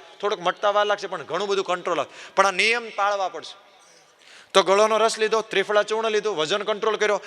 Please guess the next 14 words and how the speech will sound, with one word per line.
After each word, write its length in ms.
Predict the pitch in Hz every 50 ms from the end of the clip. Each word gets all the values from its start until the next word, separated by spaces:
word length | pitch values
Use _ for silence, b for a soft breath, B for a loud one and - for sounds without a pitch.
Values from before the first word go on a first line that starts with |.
| B B B B
દહીં 280 | 143 180 202 220 214 196
દૂધ 180 | 220 220 175
ગળ્યું 260 | 165 185 208 220 220
ઠંડુ 260 | 208 180 185 190 202 202
બંધ 240 | 214 226 214 202
કર્યું. 180 | 196 185 170 147 - B B B B B _ _
ત્રીજું, 340 | - - - 170 131 127 110 - - - - - - - - - -
વ્યસન 480 | 131 180 214 208 - - 254 254 233
બંધ 240 | 208 208 196 151 117 107 - B B B B B -
અને 160 | 220 214 208
પંદર 540 | 202 - - 208 220 233 247 254 269 262 247
મિનિટ 260 | 240 240 240 226 -
રેગ્યુલર 440 | 175 190 220 202 220 214 196 196 175
કસરત, 400 | - 208 190 - 190 160 123